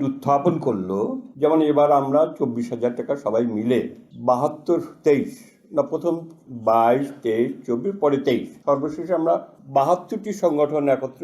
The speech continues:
হয়ে বললাম যে আমাদের তেইশ হাজার টাকা ন্যূনতম মজুরি দিতে হবে। আমরা জানি যে তেইশ হাজার টাকা আমরা পাবো না, কারণ মালিকরা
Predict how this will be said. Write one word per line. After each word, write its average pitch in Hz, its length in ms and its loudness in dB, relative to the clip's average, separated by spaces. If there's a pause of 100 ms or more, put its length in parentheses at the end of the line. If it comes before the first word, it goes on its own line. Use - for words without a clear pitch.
হয়ে 139 200 -2
বললাম 127 240 2 (120)
যে 151 60 -2 (120)
আমাদের 123 260 -4 (100)
তেইশ 104 240 -6
হাজার - 220 -14
টাকা 131 140 -4 (480)
ন্যূনতম 127 540 2
মজুরি 92 400 -6
দিতে - 260 -18
হবে। - 200 -18 (300)
আমরা 214 140 -2 (100)
জানি 202 160 6 (100)
যে 165 140 4
তেইশ 143 220 -2
হাজার 151 180 -4
টাকা - 160 -4
আমরা 127 220 -4
পাবো 120 260 4
না, - 80 -6 (300)
কারণ 160 160 0 (100)
মালিকরা 180 360 2